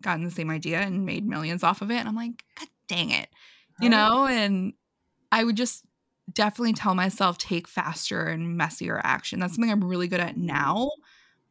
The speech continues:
Speaker 1: I take a lot of really messy action, and I wish I did that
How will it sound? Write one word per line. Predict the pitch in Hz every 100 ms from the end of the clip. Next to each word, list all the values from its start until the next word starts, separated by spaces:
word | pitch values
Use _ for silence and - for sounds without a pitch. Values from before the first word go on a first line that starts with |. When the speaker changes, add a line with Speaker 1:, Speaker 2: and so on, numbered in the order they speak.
| _ -
Speaker 1:
I |
take | 202 247
a | 208
lot | 175 160 160
of | 170
really | 165 170 170 170
messy | 151 156 - -
action, | - - - 233 254 262 269
and | 185 180 180 165 - _ -
I | 175
wish | 180 175
I | 185
did | 175 165
that | 156 170